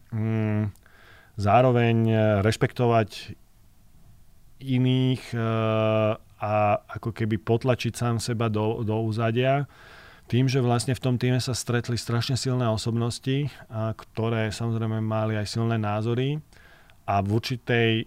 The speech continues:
tie, tie priority toho, alebo tých potreby sa v tom projekte v čase menili. To znamená, že na začiatku bolo treba nakodiť platformu, potom trebalo distribuovať, zháňať tie veci a vždycky tam zohrávala nejaká osoba inú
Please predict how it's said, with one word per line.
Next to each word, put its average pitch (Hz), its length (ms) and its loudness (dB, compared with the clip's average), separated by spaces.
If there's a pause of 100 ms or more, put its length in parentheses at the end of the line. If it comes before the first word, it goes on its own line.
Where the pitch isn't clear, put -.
(520)
tie, 117 360 -2
tie 113 180 -4
priority 127 640 2
toho, 113 580 -2
alebo 110 220 0
tých - 240 -6
potreby 120 480 0
sa 127 160 -2
v - 60 -16
tom 120 120 0
projekte 120 540 0
v - 80 -6
čase 117 320 -2
menili. 117 640 0 (440)
To - 80 -10
znamená, 110 360 0
že 110 120 2
na 107 80 2
začiatku 107 320 -2
bolo 107 160 0
treba 110 240 -2
nakodiť 104 400 -4
platformu, 107 400 -2
potom 110 240 -4
trebalo 110 400 -2
distribuovať, 107 800 -2
zháňať 117 360 0
tie 117 160 0
veci 110 280 -2
a 107 160 -2 (240)
vždycky 117 320 0
tam 120 160 2
zohrávala 117 560 2
nejaká 113 400 -2
osoba 113 520 -2
inú 113 520 0